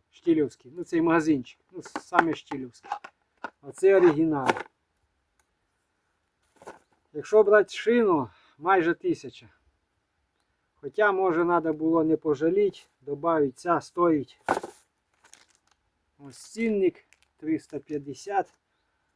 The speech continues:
Може, треба було ще тих сімсот гривень добавити і купити оригінальну, бо штіль мій... з дві тисячі шостого року. Працюю я тільки біля хати їм, ну як, ну,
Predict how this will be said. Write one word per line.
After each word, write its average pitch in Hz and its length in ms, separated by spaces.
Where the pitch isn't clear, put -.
Може, 156 260
треба 160 340
було 156 240
ще 151 160
тих 147 220
сімсот 151 500
гривень 151 380
добавити 147 540
і - 40
купити 143 480
оригінальну, 151 600
бо 147 320
штіль 262 400
мій... 170 360
з 131 80
дві 175 100
тисячі 202 680
шостого 175 480
року. 147 300
Працюю 208 460
я 190 140
тільки 170 420
біля 165 260
хати 233 360
їм, 185 180
ну 208 100
як, 180 260
ну, 156 220